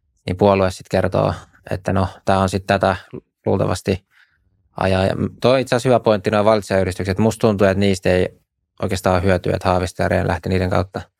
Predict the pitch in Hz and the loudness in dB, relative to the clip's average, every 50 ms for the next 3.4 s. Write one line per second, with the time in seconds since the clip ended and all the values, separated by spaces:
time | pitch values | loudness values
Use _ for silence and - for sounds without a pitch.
0 | _ _ _ _ _ _ _ - - 101 101 104 104 113 113 113 110 - 110 95 | _ _ _ _ _ _ _ -4 0 2 2 2 2 2 2 2 2 0 -2 -4
1 | 92 - 95 92 - 98 95 92 95 92 - 92 92 95 92 90 92 92 98 92 | -2 -2 -4 -2 0 0 2 0 0 -2 -2 -2 0 0 0 0 0 0 0 0
2 | 92 90 92 90 92 - - - 92 92 90 - - - - - 101 95 95 95 | 2 2 2 0 0 -2 -2 -2 -2 -4 -4 -8 -12 -14 -10 -6 -4 -4 -2 -2
3 | 98 95 92 95 101 - 90 | -2 -2 -2 0 -2 -2 -4